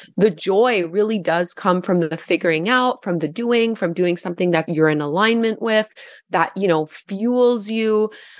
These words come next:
Like, we need this growth, you know, and confidence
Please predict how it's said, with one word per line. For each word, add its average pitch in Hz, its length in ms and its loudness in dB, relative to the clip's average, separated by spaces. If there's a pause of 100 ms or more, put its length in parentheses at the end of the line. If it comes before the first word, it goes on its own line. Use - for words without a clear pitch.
(140)
Like, 185 220 2
we 220 240 0
need 214 460 0
this 190 240 -2
growth, 170 840 -2
you 180 160 0
know, 165 320 0
and 175 420 0 (400)
confidence 311 720 0